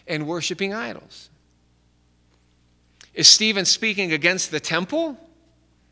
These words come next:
They've dishonored God by making the temple itself central. And God's great revelations of himself took place not only outside the temple, but outside of Israel,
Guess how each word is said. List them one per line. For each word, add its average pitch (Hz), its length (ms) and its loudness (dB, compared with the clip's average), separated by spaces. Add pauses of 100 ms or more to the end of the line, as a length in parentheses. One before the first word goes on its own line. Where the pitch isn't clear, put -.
(640)
They've 190 320 4
dishonored 247 640 4
God 170 340 2
by 160 140 2
making 170 360 -2
the 151 100 -2
temple 185 420 -4
itself - 640 -6
central. - 580 -6 (380)
And 175 160 0
God's 233 320 6
great 196 320 0
revelations 175 800 2
of 147 200 -4
himself - 1000 -4 (680)
took 220 220 2
place 208 400 2
not 240 200 4
only 202 240 2
outside 175 460 2
the 151 80 -2
temple, 220 380 -2
but 160 200 2
outside 165 460 2
of 139 80 -2
Israel, 202 480 0